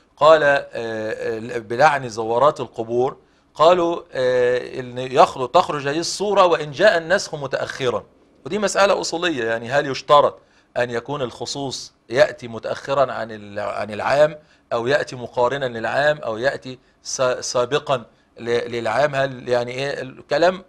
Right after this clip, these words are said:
أصولي شوية، لكن ال-، ال-، عليه الصحيح يعني، أو الراجح، أنه لا يشترط أن يكون الخاص متأخرا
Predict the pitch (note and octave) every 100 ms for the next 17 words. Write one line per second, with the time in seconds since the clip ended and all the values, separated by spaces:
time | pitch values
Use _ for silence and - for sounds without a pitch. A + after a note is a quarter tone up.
0 | - B2 D#3+ D#3 - D3 F3 G3 - _
1 | _ _ D#3 F3+ F3+ F3 - D#3+ D#3+ D#3+
2 | - - - - D3+ F3 D#3+ - - -
3 | D#3 E3 F3+ F3 E3+ D#3+ E3 F3+ F#3+ -
4 | _ _ _ _ D#3+ F3 E3 F3 G#3 F3
5 | - E3 E3 E3 _ B2+ C3 B2+ - D3+
6 | C#3 A#2+ A2+ - D3 C3+ A2+ - - -
7 | F2